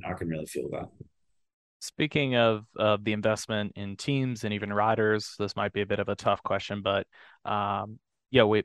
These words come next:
Speaker 2: there was, I've heard from a couple teams, some that were a bit upset over, say, the Kenny situation, the, the fact that he received some level of,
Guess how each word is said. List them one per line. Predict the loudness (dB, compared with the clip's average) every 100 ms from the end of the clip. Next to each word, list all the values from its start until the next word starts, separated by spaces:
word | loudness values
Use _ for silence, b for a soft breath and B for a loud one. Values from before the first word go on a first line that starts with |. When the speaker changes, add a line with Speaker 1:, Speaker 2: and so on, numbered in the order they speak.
| 4
Speaker 2:
there | 2
was, | 2 -4 -6 2
I've | 2 4
heard | 0 0
from | -6
a | 2
couple | 2 2
teams, | -2 -4 -2
some | 0 0
that | 2 0
were | 2 0 0
a |
bit | 2 2
upset | 2 -2 2 2 2 -2
over, | -2 0 -2 -4 -4
say, | 2 2
the | 2
Kenny | -2 -2 -2
situation, | -4 -4 -4 -4 -4 -4 -6
the, | -6 -4 -4
the | 0
fact | 0 0 -2
that | -4
he | -4 -4 -4 -8 b b -10
received | -6 -4 -6 -8 -6
some | 4 4 4
level | 2 2 0 -2 -12 -4
of, | 0 2 2 -4